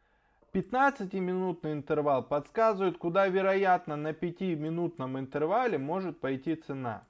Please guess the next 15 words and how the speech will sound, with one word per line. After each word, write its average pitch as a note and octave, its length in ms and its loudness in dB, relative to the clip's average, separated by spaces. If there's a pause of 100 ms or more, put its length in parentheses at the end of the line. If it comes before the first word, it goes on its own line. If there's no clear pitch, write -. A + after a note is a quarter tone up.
(360)
Объясню. B2 680 -6 (960)
Ещё F3+ 480 2
раз. A2 260 -6 (440)
Цена G#3 500 6
двигается D3+ 800 2
от G3 340 4
одной F#3+ 440 2
границы. D#3+ 800 -2 (1400)
Цена G3 280 4
двигается E3+ 600 2
от F#3+ 320 4
одной G3+ 440 4
границы E3+ 840 0 (160)
Боллинджера, B2 680 2
полосы, B2+ 520 2